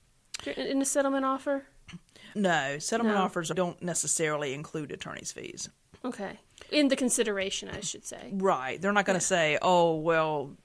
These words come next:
Speaker 2: plaintiff's claim's worth ten thousand dollars and we're gonna add in three thousand for attorney's fees." No, they're not gonna do that.
Speaker 1: Oh, okay.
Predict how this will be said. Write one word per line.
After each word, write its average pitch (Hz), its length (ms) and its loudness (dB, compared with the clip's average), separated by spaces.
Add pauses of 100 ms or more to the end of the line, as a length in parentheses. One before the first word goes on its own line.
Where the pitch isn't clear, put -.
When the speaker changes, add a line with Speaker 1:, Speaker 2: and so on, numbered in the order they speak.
(200)
Speaker 2:
plaintiff's 202 380 0
claim's 165 380 0
worth 156 160 -4
ten 175 160 -4
thousand 165 300 0
dollars 165 420 2
and 156 80 -4
we're 156 60 -4
gonna 160 180 -2
add 156 200 2
in 156 100 -4
three 165 200 -6
thousand 147 360 -2
for - 100 -6
attorney's 139 400 -6
fees." 135 240 -8
No, 104 280 -6
they're - 100 -12
not - 220 -14
gonna 117 140 -14
do - 100 -12
that. - 280 -10
Speaker 1:
Oh, 262 140 -2
okay. 247 180 -10